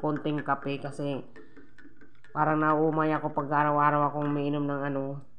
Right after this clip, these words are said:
ng Ensure na gatas. Ayan, medyo ano na. Ayun. Ang alahati na siya. Bali, kakain lang ako ng ano, ng monay na mayroong palaman na Neres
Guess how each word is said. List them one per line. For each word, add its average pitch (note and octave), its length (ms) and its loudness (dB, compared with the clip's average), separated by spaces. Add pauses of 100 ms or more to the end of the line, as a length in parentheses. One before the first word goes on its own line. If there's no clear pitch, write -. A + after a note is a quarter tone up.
(160)
ng C3+ 320 -6
Ensure C#3+ 240 -4
na C#3 80 -4
gatas. C3+ 640 -4
Ayan, C#3 160 -2
medyo C3+ 320 -4
ano C3+ 240 -2
na. C3 240 -4 (1400)
Ayun. C3 400 -6 (560)
Ang C3+ 80 -8
alahati C3+ 640 -2
na C#3 160 -2
siya. B2+ 480 -6 (1400)
Bali, D3+ 320 2
kakain D#3+ 480 8
lang D#3+ 160 2
ako D#3 240 2
ng D#3 240 2
ano, D3 480 0
ng C#3+ 280 0 (440)
monay D3 480 4
na D3 80 2
mayroong D3 480 4 (560)
palaman D3+ 480 6
na C#3+ 100 6 (1300)
Neres D#3+ 560 4